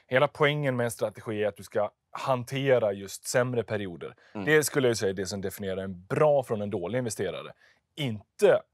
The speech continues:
Speaker 1: hur lycklig du är under en uppgång och när portföljen all time high, utan hur du just kan stå emot en dålig period.
Speaker 2: Ja.
Speaker 1: För det är där, eh, det blir lite mer, liksom, test. Om du har en övertygelse om din strategi är hållbar och så vidare.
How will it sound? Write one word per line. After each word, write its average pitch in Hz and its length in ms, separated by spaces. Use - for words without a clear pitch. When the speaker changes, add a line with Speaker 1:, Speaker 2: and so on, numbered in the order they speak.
Speaker 1:
hur 123 220
lycklig 127 440
du 117 140
är 104 120
under 104 320
en 104 260
uppgång 120 480
och 101 100
när 101 180
portföljen 98 560
all 92 80
time 104 280
high, 104 280
utan 113 400
hur 117 240
du 110 160
just 101 240
kan 98 140
stå 90 220
emot 87 280
en 87 140
dålig 113 480
period. 92 400
Speaker 2:
Ja. 98 120
Speaker 1:
För 135 80
det 139 80
är 143 40
där, 120 360
eh, 117 180
det 113 120
blir 110 100
lite 107 220
mer, 98 140
liksom, 90 340
test. - 420
Om 110 360
du 139 240
har 156 100
en 160 80
övertygelse 135 600
om 120 80
din 110 100
strategi 117 560
är 110 40
hållbar 92 320
och 80 100
så 92 80
vidare. 78 220